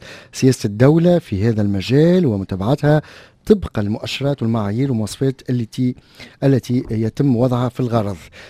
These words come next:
العمل على تأمين سلامة المنظومات والشبكات والمعلومات والفضاء السيبرني، واللي نحكيه زاد، آه، لي توندونس في السنوات الأخيرة على الأمن السيبرياني في ال-، في العالم. توفير المحيط الملائم لتحفيز الاستثمار في المجال وتطوير الكفاءات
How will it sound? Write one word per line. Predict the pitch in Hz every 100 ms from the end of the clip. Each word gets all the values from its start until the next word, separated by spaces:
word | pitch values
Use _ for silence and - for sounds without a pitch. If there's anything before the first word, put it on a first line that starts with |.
| -
العمل | 123 120 127 127
على | 113 113
تأمين | - 135 135
سلامة | - 120 110
المنظومات | 113 113 107 110 113
والشبكات | 104 - 107 104 113 113
والمعلومات | 107 104 107 113 107 - - - _
والفضاء | 104 110 98 107 113 -
السيبرني، | 110 - 110 101 139 208 240
واللي | 190 101
نحكيه | 98 101 - 131
زاد، | 110 110 104 101 - - - -
آه، | 104
لي | 104 117
توندونس | 120 120 139 120 -
في |
السنوات | 107 101 120 113 117
الأخيرة | 110 98 135 127
على | 101 104
الأمن | 110 - 123 113
السيبرياني | 104 - 107 104 113 110
في | -
ال-، | 104 98
في | 101
العالم. | 104 165 202 208 - - - -
توفير | 143 - 190
المحيط | 156 147 - 143
الملائم | 120 123 139 123
لتحفيز | 113 113 - 160 120
الاستثمار | - - - 131 - 135 170 127
في | - 123
المجال | 113 104 127 139
وتطوير | 110 113 139 123
الكفاءات | - 110 110 143 139